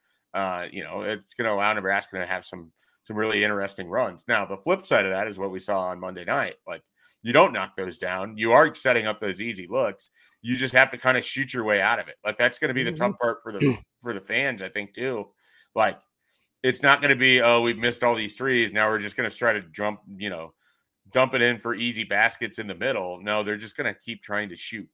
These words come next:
Speaker 1: Like, I, that's, I think they're gonna live by the three, die by the three. I just think that's what this team is, it's ultimately gonna be most nights.
Speaker 2: Yeah, they were two of fourteen, uh, from three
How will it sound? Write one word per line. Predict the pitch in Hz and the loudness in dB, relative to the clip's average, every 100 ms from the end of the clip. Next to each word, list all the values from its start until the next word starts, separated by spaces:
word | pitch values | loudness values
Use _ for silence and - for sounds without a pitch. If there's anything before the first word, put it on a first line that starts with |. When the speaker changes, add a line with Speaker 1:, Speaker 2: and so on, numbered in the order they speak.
| _ _ _ - | _ _ _ -16
Speaker 1:
Like, | - | -10
I, | 95 85 | -8 -4
that's, | 104 104 - - _ _ | -4 -4 -10 -18 _ _
I | 95 | -6
think | 104 | -4
they're | 123 110 | -2 0
gonna | 113 | 0
live | 101 117 120 | 0 -2 0
by | 120 | 0
the | 107 | -2
three, | 107 117 120 | -4 -2 0
die | 98 107 | 2 0
by | 95 80 | 0 -8
the | 78 | -14
three. | - 82 80 | -14 -12 -10
I | 80 | -12
just | 87 85 - | -16 -14 -12
think | 98 | -10
that's | 101 98 | -8 -10
what | 104 92 | -12 -14
this | 95 - | -16 -16
team | 107 98 | -14 -14
is, | 87 - _ _ _ | -16 -20 _ _ _
it's | 101 87 | -14 -6
ultimately | 101 104 95 78 95 | -6 -6 -10 -10 -10
gonna | 90 | -10
be | 87 107 | -10 -10
most | 85 85 - | -10 -12 -10
nights. | 101 - - _ _ _ - | -12 -12 -18 _ _ _ 2
Speaker 2:
Yeah, | 117 117 | 4 6
they | 127 | 4
were | 123 | 0
two | - 151 | 0 0
of | |
fourteen, | - 143 143 - 127 120 110 101 _ _ _ - | 2 2 2 -2 -4 -4 -6 -10 _ _ _ 0
uh, | 107 104 | 4 4
from | 104 107 | 0 -6
three | 101 113 113 110 107 | -6 0 2 2 -2